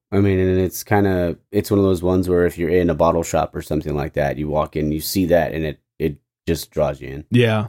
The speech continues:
Speaker 2: Their original marketing person, Cambria, who's no longer at the brewery, she's moved on, but she was so smart with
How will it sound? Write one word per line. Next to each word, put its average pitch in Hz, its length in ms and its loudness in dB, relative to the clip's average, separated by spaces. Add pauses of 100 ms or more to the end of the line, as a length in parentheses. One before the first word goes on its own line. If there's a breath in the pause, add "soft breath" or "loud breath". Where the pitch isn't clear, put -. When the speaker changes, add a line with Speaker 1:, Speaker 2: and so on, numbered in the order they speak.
Speaker 2:
Their 156 120 2
original 170 260 2
marketing 127 320 2
person, 117 260 0
Cambria, 113 460 2
who's 110 180 -4 (120)
no 127 160 4
longer 113 360 2
at 107 80 -2
the 104 80 -4
brewery, 107 300 2
she's 107 180 -6
moved 107 160 -2
on, 110 200 2
but 107 180 0 (340)
she 208 220 0
was 151 120 4
so 120 200 2
smart 113 400 0
with 107 240 -4